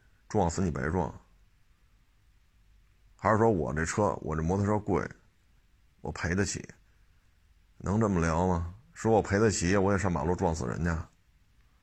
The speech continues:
所以说这个心态啊，这是一挺不好的一个东西啊。道交法面前人人平等。还有刚才我说那个，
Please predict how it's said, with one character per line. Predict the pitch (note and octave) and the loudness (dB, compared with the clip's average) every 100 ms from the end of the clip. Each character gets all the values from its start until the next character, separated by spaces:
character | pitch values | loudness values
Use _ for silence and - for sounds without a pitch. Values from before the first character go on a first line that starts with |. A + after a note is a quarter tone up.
| _ _ _ - - - | _ _ _ -20 -20 -8
所 | - | 2
以 | A#2 | 4
说 | C3 | 6
这 | C#3 | 4
个 | G2 | 2
心 | - D3 C3+ | 0 2 4
态 | A#2 | 4
啊， | E2+ A#1 G1+ - _ _ - - _ _ _ - _ _ _ _ _ _ - | 4 0 -8 -14 _ _ -8 -8 _ _ _ -20 _ _ _ _ _ _ -6
这 | F2 | -2
是 | G#2 | 0
一 | A#2+ | 0
挺 | - C2+ F#2 | -2 -4 0
不 | |
好 | G2+ B1+ G#1 | 0 0 -4
的 | |
一 | C2 | -6
个 | A#1+ | -6
东 | B1+ G1+ | -8 -10
西 | - _ _ _ _ | -14 _ _ _ _
啊。 | - - - _ _ _ _ _ _ _ _ _ _ _ _ _ _ | -16 -14 -20 _ _ _ _ _ _ _ _ _ _ _ _ _ _
道 | A2 G#2 | 2 4
交 | G#2+ A#2+ | 6 4
法 | F#2+ C#2 | 4 2
面 | F2 E2 | 0 0
前 | E2+ D2 E2 - - | -2 -2 -2 -4 -12
人 | - D2+ F2+ | -8 -2 0
人 | G2 | 0
平 | F2+ B1 C2+ | -2 -4 -6
等。 | - - - _ _ _ _ _ _ _ _ _ _ _ _ _ _ _ _ - - _ _ _ _ _ _ _ _ _ _ | -10 -16 -20 _ _ _ _ _ _ _ _ _ _ _ _ _ _ _ _ -20 -20 _ _ _ _ _ _ _ _ _ _
还 | - G2 | -4 0
有 | G#2 | 2
刚 | G2+ G#2 | 2 2
才 | G#2 | 2
我 | F#2 | 0
说 | - G2+ | 0 0
那 | G2+ F2 | 2 2
个， | E2 | 0